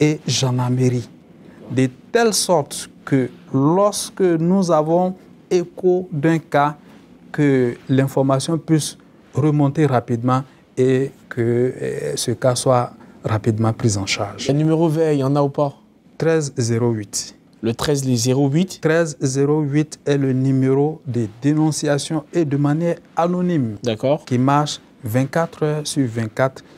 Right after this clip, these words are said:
Speaker 1: C'est un numéro vert gratuit.
Speaker 2: On est sûr que ça marche ?
Speaker 1: Ça marche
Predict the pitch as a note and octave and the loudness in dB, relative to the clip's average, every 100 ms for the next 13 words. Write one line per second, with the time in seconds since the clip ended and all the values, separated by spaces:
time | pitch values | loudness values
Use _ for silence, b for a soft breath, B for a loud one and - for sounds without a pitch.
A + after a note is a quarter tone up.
0 | B - C3 A#2 D3 C#3 A#2+ A#2+ C3+ A#2+ | B -6 -4 0 2 2 2 2 0 2
1 | C3 C3+ C#3+ C#3+ - A#2+ A#2+ A#2 A#2 - | 2 2 0 -6 -14 -8 -4 -4 -4 -10
2 | F#2+ - - _ - _ _ _ _ _ | -14 -20 -20 _ -20 _ _ _ _ _
3 | _ - A#2 B2+ B2+ G#3+ - F3+ F3 D3 | _ -4 2 2 4 2 2 2 2 2
4 | C3 - - - B2+ B2+ D3 E3 D#3+ - | 0 -2 -6 -2 0 2 4 2 0 -6